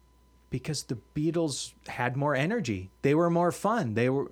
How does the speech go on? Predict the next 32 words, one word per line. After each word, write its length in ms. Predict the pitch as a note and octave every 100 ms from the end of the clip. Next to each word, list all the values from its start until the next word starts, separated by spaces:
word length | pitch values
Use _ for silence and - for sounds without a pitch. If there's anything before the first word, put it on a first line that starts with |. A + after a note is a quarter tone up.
| -
they 380 | D3 C3+ C#3 D3
were 320 | C#3+ C#3+ C#3 - _ _ _ _ _ _ -
in 180 | E3 D#3+
the 60 |
culture. 400 | B2+ G#2+ F#2+ G#2 -
I 80 |
mean, 180 | D#3 D#3+
it's, 320 | D3 - - - _ _ _ _
it's 180 | F3+ E3+
a, 140 | F3 -
it's 220 | C#3+ C3
the 100 | -
worldly 640 | C#3 A#2+ B2+ B2+ A#2 A#2 A2
versus 640 | G2+ A2 G#2 A2+ G#2 -
the 100 | -
spiritual 800 | G2+ - G2+ G2 - F#2 F#2 F#2 - -
perspective, 720 | G#2 - G2 F#2 - F#2 -
right? 340 | - G#2+ G#2+ G#2+ _ - - - - - _ _ _ _ _ -
They 300 | A2+ B2 D3
had, 500 | C3 C#3+ D3 C#3 A2+ - _ _ -
there's 280 | C3 D#3+ C#3+
no 160 | G#3
doubt 260 | F#3 C3 C#3
in 80 | A#2+
my 140 | A2+
mind, 340 | G2+ A#2 B2 G2+
the 60 |
Beatles 360 | G2+ C3 C#3 A2
had 180 | A2+ G#2
become 340 | G2+ B2 A#2+
an 80 | G2
idol. 340 | G2+ A2 -